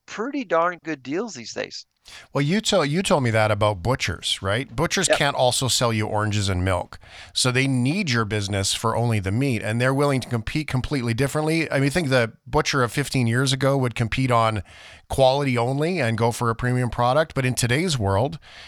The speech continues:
Speaker 2: uh, they can, because the big stores are buying better quality in general too,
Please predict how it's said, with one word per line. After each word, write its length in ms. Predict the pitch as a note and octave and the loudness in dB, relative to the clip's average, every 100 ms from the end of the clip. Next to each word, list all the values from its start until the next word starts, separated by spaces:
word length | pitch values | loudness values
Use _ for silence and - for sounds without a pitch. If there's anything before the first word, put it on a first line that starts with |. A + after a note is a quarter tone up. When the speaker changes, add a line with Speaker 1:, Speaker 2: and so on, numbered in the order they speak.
| - - | -20 -4
Speaker 2:
uh, 120 | A2 | -2
they 220 | A2+ C3+ | 2 0
can, 320 | C#3 D3 C3+ B2 | 2 0 0 -2
because 320 | B2 C#3+ A#2 | -2 0 0
the 160 | G#2+ | -2
big 240 | F#2+ C3 C3+ | 0 -2 0
stores 420 | - A2 A#2+ - | 0 0 0 -2
are 160 | A2+ G#2+ | -2 -2
buying 520 | A2 A2+ G#2+ G#2 F2+ _ _ _ _ - | 2 2 2 0 -2 _ _ _ _ -14
better 360 | A#2 G#2 A#2 | -4 2 2
quality 440 | G#2+ - A2+ A2+ G#2 | 2 0 2 2 0
in 80 | F#2 | 0
general 320 | A2 G2+ F2+ | 0 0 -2
too, 340 | - B2+ F#2+ | -2 -2 -2